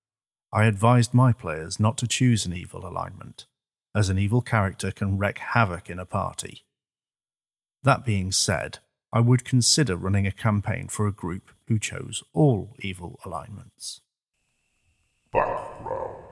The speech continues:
Speaker 1: You can also choose a background for your character, as well as traits, bonds, and flaws. These serve also to inform you of how to play your character,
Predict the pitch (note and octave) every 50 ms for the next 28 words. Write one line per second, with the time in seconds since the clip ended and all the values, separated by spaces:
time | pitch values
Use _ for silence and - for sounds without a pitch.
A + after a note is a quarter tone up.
0 | - - - - - - - - - _ _ _ _ _ _ _ _ _ _ _
1 | _ _ _ _ _ _ _ _ _ _ _ _ _ _ _ _ _ _ _ _
2 | _ _ _ _ _ _ - - A#2 A2 - - G2 F#2 F2 E2+ - - F#2 F2
3 | F2+ F2+ - - - F#2+ F#2 F#2 G2 F2+ G2+ B2 C#3 - _ - A2+ F2+ F2 E2+
4 | E2 - - E2 D#2+ - - - - - - - - _ - - B1 - - _
5 | _ _ _ - F#2+ F#2+ F2+ F2 F#2 F2 E2+ E2+ F2 - - - - - G#2 A2
6 | A#2+ - - - - - _ - G#2 F#2+ F#2 F#2+ F#2 F#2 F#2 - - G#2 F#2+ G2
7 | F#2+ - - - F#2 E2 D2 - - A#1 G#1 - - - - _ _ _ _ _
8 | _ _ _ _ _ _ _ _ _ _ _ - - A2+ A#2 B2+ B2 - - -
9 | G#2+ G2+ F#2+ F#2+ F#2 - - - B2 B2+ B2+ A#2+ - - - C2+ D2+ E2 - G2+
10 | - - - G2 F#2 F#2 F#2+ - - B2+ B2 A#2 G2 F#2+ - - - F2+ G2+ G2
11 | G2 F#2+ - - - G2 F2 - - G2+ - - - D#2+ F2 F2+ D#2+ - - C3
12 | B2 G#2 F#2 - - - - A#1 -